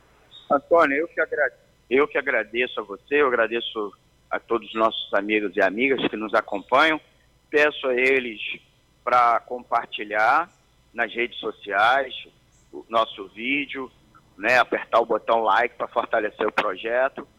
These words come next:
como também continuar te acompanhando aí o Boletim Censura Livre, que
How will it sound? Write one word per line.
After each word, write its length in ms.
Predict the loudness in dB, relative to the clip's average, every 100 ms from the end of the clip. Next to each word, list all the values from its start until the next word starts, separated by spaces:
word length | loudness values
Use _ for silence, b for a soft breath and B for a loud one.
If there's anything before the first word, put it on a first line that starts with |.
| _ _ _
como 340 | -4 -2 -2 0
também 560 | 0 0 0 0 -2 -8 _ -4
continuar 480 | -2 0 2 2
te 140 | 2 -2
acompanhando 800 | -2 -4 -2 -2 0 -2 -4 -4
aí 100 | -6
o 80 | -4
Boletim 460 | -2 -2 -6 -10
Censura 460 | -10 -10 -6 -2 -2
Livre, 300 | -2 -4 -6
que 120 | -10